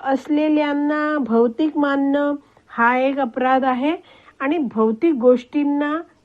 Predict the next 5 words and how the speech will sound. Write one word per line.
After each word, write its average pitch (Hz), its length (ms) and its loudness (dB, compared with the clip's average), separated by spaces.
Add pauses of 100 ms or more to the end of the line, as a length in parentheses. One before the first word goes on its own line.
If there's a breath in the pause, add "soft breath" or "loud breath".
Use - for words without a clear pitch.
दिव्य 330 520 0
मानन-, 220 720 -2 (180)
मानणे 233 920 0 (420 soft breath)
हा 277 200 2
सुद्धा 240 480 2